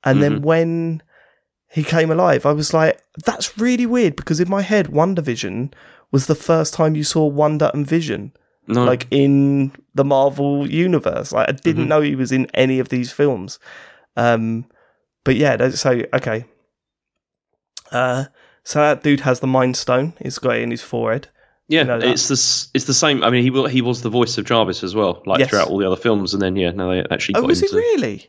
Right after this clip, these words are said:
Speaker 2: He was, yeah. It was actually, it was
Speaker 1: Oh,
Speaker 2: him,
Speaker 1: that's
Speaker 2: yeah.
Speaker 1: really cool.
Speaker 2: Yeah.
Speaker 1: Oh, and risky, man. Like, and they just made him that cat, that's,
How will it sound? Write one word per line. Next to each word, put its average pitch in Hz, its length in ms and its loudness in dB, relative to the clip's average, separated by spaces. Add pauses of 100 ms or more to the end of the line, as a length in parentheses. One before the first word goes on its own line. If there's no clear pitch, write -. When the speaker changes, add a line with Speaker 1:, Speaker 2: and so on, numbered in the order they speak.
(140)
Speaker 2:
He 123 120 2
was, 131 220 2
yeah. 135 200 0 (100)
It 107 120 2
was 104 120 0
actually, 107 380 -2
it 104 60 -6
was 92 100 -2
Speaker 1:
Oh, 190 60 2
Speaker 2:
him, 214 60 2
Speaker 1:
that's 233 240 -2
Speaker 2:
yeah. 226 60 0
Speaker 1:
really 202 220 0
cool. 165 480 -2 (240)
Speaker 2:
Yeah. 113 180 0 (220)
Speaker 1:
Oh, 208 500 -8
and 202 240 -4
risky, 330 360 0
man. 139 300 -4 (1040)
Like, 254 180 2
and 233 100 0
they 240 80 2
just 247 240 -4
made 254 240 0
him 247 340 0 (1500)
that - 200 -2
cat, - 260 -4 (140)
that's, - 460 -8